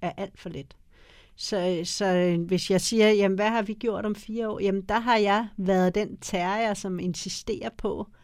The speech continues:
at nu skal vi gøre noget andet. Det nytter, jeg vil ikke sidde her igen om fire år og sige, "Nå, men jeg kan sgu ikke helt se forskel på, om det er i dag, eller om det var for fire år siden."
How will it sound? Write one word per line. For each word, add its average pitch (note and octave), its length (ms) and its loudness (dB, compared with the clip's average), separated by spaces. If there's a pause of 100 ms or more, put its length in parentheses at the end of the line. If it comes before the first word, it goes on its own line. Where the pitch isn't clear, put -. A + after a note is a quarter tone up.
(280)
at G3 160 -4
nu A3+ 100 2
skal A#3+ 240 -6
vi A3 60 -6
gøre G3+ 260 -2
noget C4+ 140 -4
andet. G3 260 -2 (640)
Det A#3+ 100 -2
nytter, C4+ 340 4
jeg A3+ 360 2
vil E4 80 0
ikke B3+ 200 0
sidde C#4+ 240 2
her A#3 160 4
igen A3+ 260 2
om A#3 120 0
fire A#3 380 0
år G3+ 140 0
og G3+ 80 -4
sige, G3+ 320 -2
"Nå, G3 220 2
men G3 300 2 (840)
jeg G#3 160 -6
kan A3+ 120 -6
sgu - 220 -8
ikke G3+ 160 -6
helt G#3+ 220 -8
se G#3+ 120 -4
forskel G3 500 -4
på, G3 180 -4
om F#3+ 180 -4
det F3+ 300 0
er E3+ 40 0
i E3+ 120 0
dag, E3+ 300 -4
eller F#3+ 180 -2
om E3 140 -6
det E3 120 -4
var E3 80 -2
for E3+ 180 -6
fire G3+ 360 -6
år E3+ 160 -6
siden." F3+ 400 -8